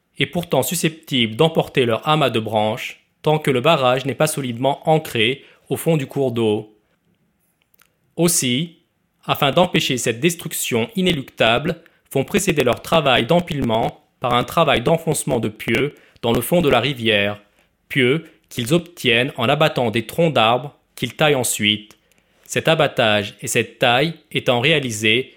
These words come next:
grâce à leur dentition puissante. Ces piliers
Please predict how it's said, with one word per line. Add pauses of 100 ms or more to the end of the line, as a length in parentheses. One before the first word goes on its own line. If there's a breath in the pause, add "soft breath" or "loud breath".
(200 soft breath)
grâce
à
leur
dentition
puissante. (760)
Ces
piliers